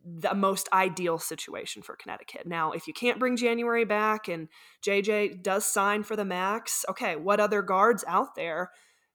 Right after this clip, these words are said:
two guards, could fit that position that fit well with kinda what Connecticut is doing? And I think it would be appealing.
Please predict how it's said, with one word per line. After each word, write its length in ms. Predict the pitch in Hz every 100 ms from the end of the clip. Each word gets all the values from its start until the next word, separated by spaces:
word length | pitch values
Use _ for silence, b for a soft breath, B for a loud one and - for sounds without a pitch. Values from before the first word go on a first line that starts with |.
| _
two 180 | - 320
guards, 520 | 247 131 147 202 - -
could 320 | - 247 240
fit 320 | - 233 220
that 240 | 202 190 -
position 640 | 190 175 208 - 165 165
that 200 | 165 165 - _ _
fit 320 | - 220 -
well 260 | 185 175 170
with 120 | 175
kinda 240 | - 170
what 240 | 170 170 -
Connecticut 420 | 175 165 170 -
is 80 | 165
doing? 260 | 254 240
And 120 | 208 269
I 40 |
think 200 | - 359
it 80 | 294
would 100 | 311
be 100 | -
appealing. 460 | 262 233 311 -